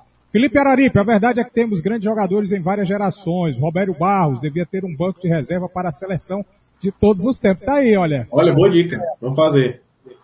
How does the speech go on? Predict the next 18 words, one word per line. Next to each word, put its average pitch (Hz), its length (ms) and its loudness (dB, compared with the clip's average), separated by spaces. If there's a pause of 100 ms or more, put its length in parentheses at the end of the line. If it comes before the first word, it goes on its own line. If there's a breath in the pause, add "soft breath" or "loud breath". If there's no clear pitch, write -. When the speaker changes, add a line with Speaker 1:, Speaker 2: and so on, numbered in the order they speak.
(340)
Speaker 1:
E 233 500 2
o 202 40 0
Kelton 285 540 0
diz 269 160 -6
o 254 40 -10
seguinte: 202 600 -4
eu 170 60 -8
vou 214 120 -10
pegar 233 400 -6
pra 240 160 -6
fazer 233 480 -6
como 269 260 -4
deixa 208 500 2
pra 233 520 -4
o 233 140 -6
nosso 226 280 -8
convidado 214 480 -4
aí. 196 220 0